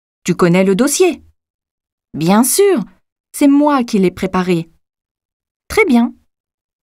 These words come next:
Donc tu peux rentrer chez toi faire tes valises. Ton avion décolle d'Orly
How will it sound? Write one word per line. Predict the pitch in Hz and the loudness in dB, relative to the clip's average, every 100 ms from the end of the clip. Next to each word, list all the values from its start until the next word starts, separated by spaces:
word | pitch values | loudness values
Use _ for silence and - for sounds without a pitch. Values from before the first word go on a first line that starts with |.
| - | -4
Donc | 214 233 | 0 0
tu | - | -4
peux | - 269 | -4 -2
rentrer | 370 381 302 | 0 0 0
chez | 269 208 | 0 -2
toi | - 233 | -2 -4
faire | - 302 | -2 -4
tes | 349 | -2
valises. | 330 320 220 208 240 - _ _ _ _ _ _ _ - | 0 2 0 -2 -6 -10 _ _ _ _ _ _ _ -4
Ton | 208 220 | 0 2
avion | 285 226 208 170 | 2 0 0 0
décolle | 233 285 277 233 | -2 0 0 2
d'Orly | 202 190 185 233 - | 0 0 0 0 -2